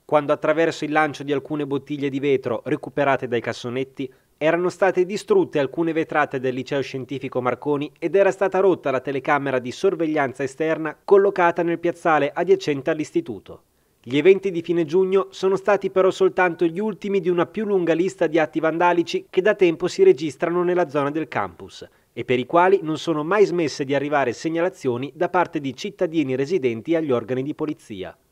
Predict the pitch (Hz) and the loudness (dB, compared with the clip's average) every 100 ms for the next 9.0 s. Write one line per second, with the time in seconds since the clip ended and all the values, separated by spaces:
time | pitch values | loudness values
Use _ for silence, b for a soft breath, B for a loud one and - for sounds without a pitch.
0 | _ _ 120 135 139 151 185 185 170 165 | _ _ 0 0 2 0 0 2 2 2
1 | 165 160 156 127 160 151 156 143 139 147 | 2 0 -2 0 0 2 0 0 0 0
2 | - 143 143 147 160 151 156 156 160 165 | 0 -2 -2 0 0 0 -4 -4 -4 -2
3 | 175 196 185 180 170 185 175 175 165 170 | 0 2 2 -2 0 0 0 0 0 0
4 | 147 170 165 160 156 135 196 180 170 160 | 0 -2 -2 -4 -6 4 4 4 2 0
5 | 160 180 175 - 180 170 160 175 156 151 | 2 0 0 -4 -4 -4 0 0 2 -2
6 | 147 196 190 160 165 147 131 127 123 170 | 2 2 2 2 4 4 4 0 2 2
7 | 170 - 170 151 - 165 147 - 123 - | 2 -2 -2 -4 0 2 2 -2 -6 -6
8 | 196 180 120 - 143 143 131 87 85 - | 0 2 2 0 -4 -4 -2 -4 -8 -20